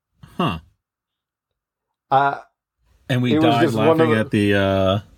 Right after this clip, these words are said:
Speaker 1: at the scene with the girls in the sleeping bags?
Speaker 2: I believe so, and I remember almost shitting my pants when they, uh, in laughter when they had that scene where they all, like, turned to look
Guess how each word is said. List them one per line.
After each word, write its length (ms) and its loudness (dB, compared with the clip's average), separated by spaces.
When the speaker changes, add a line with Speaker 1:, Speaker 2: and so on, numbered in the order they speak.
Speaker 1:
at 240 -4
the 340 2
scene 420 0
with 180 -2
the 560 -2
girls 300 0
in 80 0
the 60 -2
sleeping 320 0
bags? 340 -4
Speaker 2:
I 440 0
believe 360 -2
so, 460 2
and 220 0
I 100 2
remember 840 0
almost 560 -4
shitting 360 -4
my 180 -2
pants 540 -4
when 220 -4
they, 460 0
uh, 380 0
in 160 -6
laughter 480 0
when 360 -4
they 200 0
had 260 2
that 180 0
scene 440 -4
where 140 2
they 140 0
all, 240 2
like, 300 -2
turned 420 -2
to 80 -6
look 600 -4